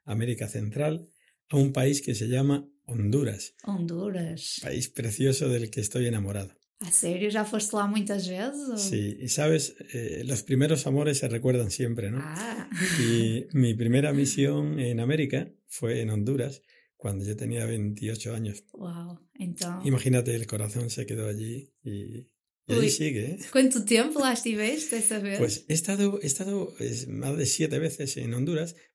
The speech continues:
Speaker 1: pero aquella vez estuve cuatro meses seguidos.
Speaker 2: Uy.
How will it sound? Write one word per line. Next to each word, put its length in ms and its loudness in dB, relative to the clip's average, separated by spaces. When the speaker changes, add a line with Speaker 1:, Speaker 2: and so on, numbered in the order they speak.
Speaker 1:
pero 180 -2
aquella 280 2
vez 320 -4
estuve 520 0
cuatro 400 0
meses 360 0
seguidos. 460 -6
Speaker 2:
Uy. 720 -6